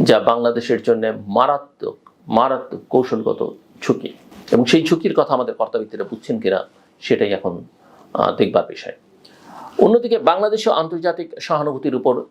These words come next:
ভর করে দীর্ঘদিন ধরে এই সংকটের ভার বইছে।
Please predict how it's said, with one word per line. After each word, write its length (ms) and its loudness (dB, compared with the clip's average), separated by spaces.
ভর 200 2
করে 200 0
দীর্ঘদিন 480 0
ধরে 220 -2
এই 160 -2
সংকটের 540 0
ভার 220 2
বইছে। 400 -8